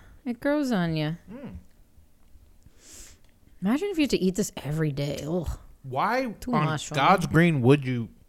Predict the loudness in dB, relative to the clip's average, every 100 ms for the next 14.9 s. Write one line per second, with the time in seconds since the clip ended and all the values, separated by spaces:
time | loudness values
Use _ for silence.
0 | -20 _ -20 _ -12 -8 8 12 12 10
1 | 6 2 -2 -4 -2 -4 -6 -20 -20 -20
2 | -20 -20 -20 -20 -18 -16 -6 -4 -2 2
3 | 4 4 2 2 2 0 -2 4 8 8
4 | 10 10 10 8 4 0 6 6 6 4
5 | 6 6 8 8 6 2 2 4 4 0
6 | -20 -20 -14 -14 -14 -20 -20 -20 -20 _
7 | _ -20 -20 -20 -20 -20 -20 -10 -10 -10
8 | _ -20 _ -20 _ -20 -20 _ -20 -20
9 | _ -10 -4 -2 -2 -4 -4 -2 -4 -2
10 | -4 -2 -2 0 0 -2 -4 -8 -4 0
11 | 0 -2 -6 -8 -12 -12 -20 -20 -20 -20
12 | -16 -16 -12 -6 2 2 0 -14 -4 2
13 | 4 6 8 8 8 6 6 4 2 6
14 | 6 6 4 0 -2 -4 -4 -6 -8